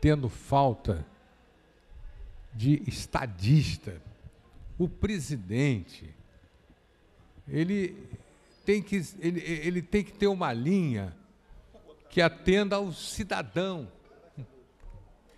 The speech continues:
Tá certo que é eleito por um partido, por uma corrente, mas eu acho que essa, essa, essa ruptura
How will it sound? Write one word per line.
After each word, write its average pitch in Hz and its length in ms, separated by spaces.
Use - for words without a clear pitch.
Tá 185 120
certo 196 440
que 208 100
é 190 80
eleito 185 520
por 175 260
um 175 120
partido, 165 720
por 147 80
uma 151 160
corrente, 151 580
mas 156 400
eu 180 180
acho 196 300
que - 100
essa, 180 400
essa, 147 560
essa 131 680
ruptura 156 1040